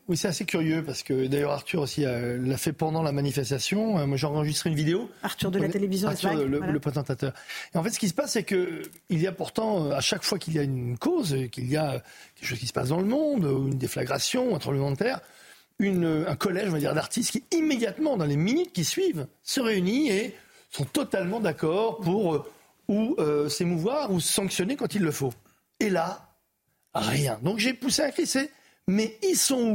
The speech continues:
Speaker 1: Vous connaissez cette fameuse chanson ? « Mais ils sont où ? Mais ils sont où ? » Les comédiens, les musiciens, les artistes, les footballeurs,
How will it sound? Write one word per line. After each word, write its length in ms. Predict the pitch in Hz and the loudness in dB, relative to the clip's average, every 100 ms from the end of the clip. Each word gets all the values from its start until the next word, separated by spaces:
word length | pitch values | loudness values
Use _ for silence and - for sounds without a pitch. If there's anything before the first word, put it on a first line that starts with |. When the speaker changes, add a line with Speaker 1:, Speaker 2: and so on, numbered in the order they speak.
| 175 - | 0 -4
Speaker 1:
Vous 60 | - | -2
connaissez 280 | 165 180 | 0 0
cette 140 | 185 160 | 0 0
fameuse 180 | 160 156 | 0 0
chanson ? « 260 | 180 226 - - - | 0 -2 -6 -6 0
Mais 180 | 247 269 | 2 2
ils 120 | 269 | 0
sont 240 | - 302 | 0 2
où ? 380 | 226 233 233 233 - - - | 2 2 2 0 -6 -8 0
Mais 200 | 226 277 | 2 2
ils 120 | 269 | 0
sont 340 | - 254 233 | 0 2 2
où ? » 200 | 226 233 - - - | 0 -2 -10 -10 -2
Les 140 | 180 - | -2 0
comédiens, 600 | 240 220 175 180 143 135 _ _ - | 0 2 2 0 -2 -8 _ _ -2
les 140 | 170 240 | 0 2
musiciens, 580 | 226 208 185 - 175 147 - - - | 2 2 2 2 2 0 -4 -10 -4
les 220 | 175 226 220 | 0 2 0
artistes, 440 | 196 226 202 - - - | 0 0 0 -2 -12 -6
les 220 | 180 208 202 | 0 2 0
footballeurs, 880 | - 285 220 220 226 226 208 160 | 0 0 0 0 2 2 2 0